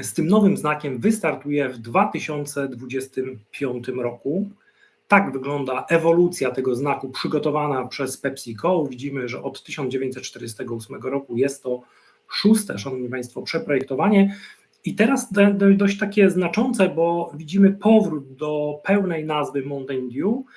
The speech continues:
W dwa tysiące dziewiątym roku, mm, korporacja postanowiła komunikować się skrótem. Napój dedykowany przede wszystkim do młodzieży, no ale od dwa tysiące dwudziestego piątego roku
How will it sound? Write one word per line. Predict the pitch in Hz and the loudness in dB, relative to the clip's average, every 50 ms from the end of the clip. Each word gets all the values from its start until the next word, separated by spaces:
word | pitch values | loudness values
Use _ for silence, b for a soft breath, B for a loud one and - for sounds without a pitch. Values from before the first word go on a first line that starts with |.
| B B B B B _ | B B B B B _
W | 123 | -4
dwa | 131 180 208 | 0 0 0
tysiące | 202 - 202 196 196 185 160 | 2 2 2 2 2 2 -2
dziewiątym | 165 175 170 185 180 - 180 160 | -2 -2 -2 -2 -4 -4 -4 -4
roku, | 160 160 160 160 - _ 160 156 156 156 156 156 _ _ _ - | -2 -2 -4 -4 -6 _ -6 -4 -4 -4 -6 -8 _ _ _ -20
mm, | 156 156 151 151 151 151 151 151 151 151 151 151 147 143 143 | -18 -16 -14 -14 -14 -12 -12 -12 -12 -10 -10 -8 -8 -8 -8
korporacja | - - 165 175 - - 160 156 160 156 147 - - - 143 147 147 143 143 139 B B B B B _ | -4 -4 -4 -4 -2 0 0 2 4 2 2 0 -4 -6 -4 -2 0 0 0 -2 B B B B B _
postanowiła | - 147 - - 151 147 143 143 147 147 143 - | -8 -8 -4 -4 -2 -2 0 2 2 2 2 0
komunikować | - - - 165 165 165 160 156 143 - 170 165 151 139 131 131 | -2 -4 -2 -2 0 0 -2 -2 2 4 4 4 4 2 0 -2
się | - - 135 131 131 | -4 -4 -4 -4 -4
skrótem. | 131 - - - - 139 170 180 - 165 151 143 143 B B B B B B B - | -4 -8 -10 -8 -4 -4 -4 0 0 0 0 0 -2 B B B B B B B 0
Napój | 165 196 226 - 208 196 | 2 2 4 6 6 6
dedykowany | 190 190 180 175 - 165 175 196 202 196 196 | 6 6 4 4 2 2 4 6 6 6 4
przede | - - - 202 190 190 | 2 0 0 0 0 0
wszystkim | - - 190 - - 165 160 | -2 -6 -8 -10 -8 -6 -4
do | 160 160 | -4 -4
młodzieży, | 151 147 143 135 139 147 139 131 143 160 190 208 202 b b b b b b b b _ _ - | -2 -2 -4 -2 0 0 0 0 0 -2 -2 -4 -4 b b b b b b b b _ _ -2
no | 285 302 | 2 2
ale | 277 262 247 196 196 - | 4 4 4 2 2 2
od | 208 185 175 | 0 0 0
dwa | 170 - 196 196 | 2 2 2 2
tysiące | 196 - 190 175 170 165 | 2 0 -2 -2 -2 -4
dwudziestego | 151 156 156 147 - 151 143 135 | -4 -4 -4 -4 -2 -2 -2 -2
piątego | 139 143 135 135 131 123 139 143 | -2 -2 -4 -4 -2 -2 0 0
roku | 165 175 170 - 151 147 | -2 -2 -2 -4 -6 -6